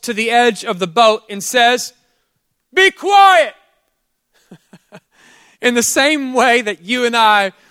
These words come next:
would probably scream out of our bedroom window during the middle of the night at a dog barking in the neighborhood,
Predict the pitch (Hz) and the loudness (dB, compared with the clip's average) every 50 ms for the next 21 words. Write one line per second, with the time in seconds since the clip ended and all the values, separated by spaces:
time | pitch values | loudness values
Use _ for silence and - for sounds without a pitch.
0 | _ _ - 208 196 - - 254 262 262 247 240 208 220 220 - - - 277 269 | _ _ -8 -8 -8 -4 0 0 2 2 2 0 -2 -6 -6 -6 -6 -4 -2 -2
1 | 247 240 226 226 226 220 208 208 190 175 160 214 233 233 175 202 226 214 202 190 | 0 2 2 2 2 2 2 2 0 2 0 0 0 0 0 -2 -4 -4 -4 -2
2 | 214 226 220 214 214 208 202 196 190 _ _ _ _ _ _ - 190 208 214 208 | -2 -2 0 2 2 4 4 2 0 _ _ _ _ _ _ -2 0 0 0 0
3 | 202 190 196 202 220 233 233 208 214 214 220 214 202 202 220 185 190 185 180 170 | -2 -2 0 0 2 0 0 0 -2 -2 0 2 2 2 2 0 0 -2 -2 -4
4 | 156 147 185 202 214 226 220 196 170 139 - 208 226 226 - 220 208 208 220 202 | -2 0 2 4 6 4 4 2 0 0 2 2 2 2 0 -4 -8 -6 -6 -6
5 | 196 196 190 190 190 196 196 185 185 175 170 170 147 127 117 | -4 -4 -2 0 2 2 2 2 0 -2 -2 -2 -2 -4 -4